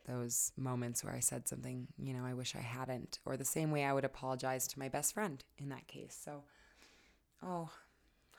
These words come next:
honey, I'm so sorry. Those words are not true. Mm, mm, come here. I love you. You're so special. I know I said those things, but I didn't mean it.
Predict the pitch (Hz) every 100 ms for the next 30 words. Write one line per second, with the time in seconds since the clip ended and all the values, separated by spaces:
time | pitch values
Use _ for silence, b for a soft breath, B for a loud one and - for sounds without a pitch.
0 | - 175 165 160 165 _ _ _ _ _
1 | _ _ 202 190 - - 90 - - -
2 | 50 - - _ b b b b b b
3 | b b b b _ 208 202 160 160 156
4 | 156 147 147 143 - - 156 147 151 -
5 | b b b b b _ _ - 196 185
6 | - - - - 190 - - - 202 196
7 | - - 165 - 185 175 165 160 165 165
8 | 185 190 - 156 143 - - - - -
9 | - - B B B B B B B B
10 | B B B - 196 170 156 151 - -
11 | 156 156 - 160 156 - 160 165 175 175
12 | 160 156 160 156